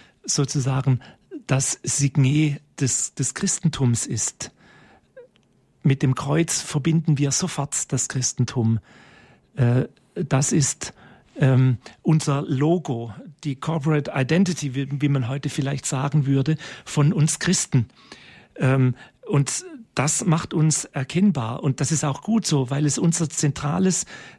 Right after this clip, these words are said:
ähm, unser zentrales Triumph ist. Das Kreuz ze-, steht dafür, dass Christus den Tod überwunden hat. Und da hinein stellen auch wir uns, wenn wir ein Kreuz tragen, ähm, am Revers oder als Kettchen um den Hals.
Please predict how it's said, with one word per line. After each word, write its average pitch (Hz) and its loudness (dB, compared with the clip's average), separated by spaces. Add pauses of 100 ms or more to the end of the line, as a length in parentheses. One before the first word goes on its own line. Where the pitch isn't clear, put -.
(160)
ähm, 143 4 (280)
unser 156 0
zentrales 156 -2
Triumph 196 2
ist. - -6
Das 143 -6
Kreuz - -4 (300)
ze-, - -2
steht 175 -2
dafür, 156 0 (340)
dass 139 0
Christus - 0
den 135 2
Tod 160 0
überwunden 127 2
hat. 123 -6 (240)
Und - 0 (260)
da 175 2
hinein 147 4 (120)
stellen 147 0
auch - -6
wir 156 2
uns, 135 0
wenn 143 4
wir 143 0
ein 127 -2
Kreuz 131 -4
tragen, 110 -2 (500)
ähm, 120 2
am 131 4
Revers 131 0
oder 127 -2
als 123 -6
Kettchen 131 0
um 117 2
den 113 0
Hals. 113 -4